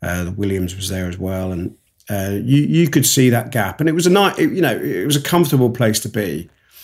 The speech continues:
Um, but you couldn't lift your foot off the throttle. Right? You couldn't not. You, you had to keep it on, like we did do at Mercedes all the time.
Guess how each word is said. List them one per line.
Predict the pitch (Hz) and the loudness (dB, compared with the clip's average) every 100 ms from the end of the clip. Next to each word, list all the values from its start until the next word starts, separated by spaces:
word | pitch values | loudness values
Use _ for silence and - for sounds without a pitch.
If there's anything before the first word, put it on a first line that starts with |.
| - _ _ - | -20 _ _ -2
Um, | 127 127 127 127 117 - | 4 6 6 4 2 -2
but | 131 127 127 - | 2 2 2 -2
you | 147 147 | -2 -2
couldn't | 135 139 127 | 2 2 4
lift | 117 117 - | 0 -4 -6
your | 104 - _ | -10 -12 _
foot | 127 98 | -10 -8
off | 80 | -10
the | - | -14
throttle. | - 87 - 95 104 | -14 -14 -16 -20 -16
Right? | 110 117 | -14 -14
You | 117 | -16
couldn't | 110 - 101 | -12 -10 -8
not. | 92 - _ _ | -10 -14 _ _
You, | - 101 98 | -14 -12 -10
you | 104 107 | -8 -8
had | 101 104 | -8 -10
to | - | -14
keep | 104 92 | -14 -14
it | |
on, | 87 87 - | -14 -16 -8
like | 113 113 | -6 -4
we | 113 | -4
did | 120 | -4
do | 110 101 | -6 -10
at | |
Mercedes | - - 92 80 87 _ _ _ - | -8 -8 -10 -14 -18 _ _ _ -6
all | 117 | -4
the | 104 | -4
time. | 90 78 87 | -8 -16 -18